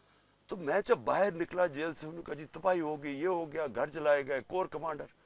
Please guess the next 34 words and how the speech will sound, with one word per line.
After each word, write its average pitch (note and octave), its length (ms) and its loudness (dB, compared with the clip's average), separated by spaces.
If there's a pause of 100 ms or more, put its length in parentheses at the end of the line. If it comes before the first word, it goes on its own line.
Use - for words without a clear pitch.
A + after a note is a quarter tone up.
(880)
मैं - 160 -14
भी - 120 -10
हैरान, G#2+ 340 -6
ये, C#3+ 160 -10
ये E3 260 -10
हुआ A3 200 -6
क्या A#2+ 220 -10
है? - 120 -18 (720)
क्योंकि A3 220 -2
सत्ताईस G3+ 640 4
साल F3+ 340 8
में E3 460 0 (480)
एक G#3+ 320 12
दफा E3+ 260 10
बताओ D3 440 10
कि - 120 -4
कभी C#3+ 300 0
कोई E3+ 200 -2
इस - 120 -6
तरह D#3+ 140 0
की D3+ 120 -4
जला A#2+ 360 8
घराव A2+ 360 6
कुछ A#2 220 -6
हुआ G#2+ 200 -4
है? G2 200 -10
सत्ताईस - 420 0
साल A#2 180 6
में D2 160 -14 (880)
जब G#3 180 6
मुझे A#3 200 2
गोलियां F#3 400 6
लगती F3 320 4
हैं C#3+ 240 0